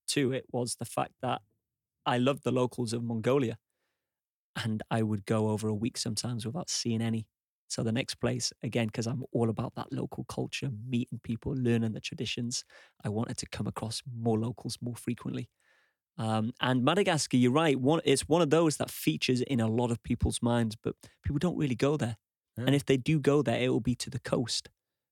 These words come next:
Speaker 1: you know, where there's nice resorts when you're on the beach, when you can do
Speaker 2: Are there
Speaker 1: scuba
Speaker 2: nice resorts
Speaker 1: diving.
Speaker 2: there and stuff?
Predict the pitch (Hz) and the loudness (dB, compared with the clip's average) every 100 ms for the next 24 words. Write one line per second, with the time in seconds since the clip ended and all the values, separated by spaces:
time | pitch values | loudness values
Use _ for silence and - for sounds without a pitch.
0 | _ 127 123 117 117 123 113 120 123 117 | _ 2 4 4 2 2 0 2 2 0
1 | - 110 135 127 - 123 113 113 110 131 | 0 2 2 2 0 0 2 2 2 2
2 | 131 - 117 113 123 104 110 107 123 135 | 0 0 -2 0 -2 -2 0 2 2 2
3 | 226 226 233 220 220 208 240 233 - | 2 2 2 2 0 0 -2 -2 -6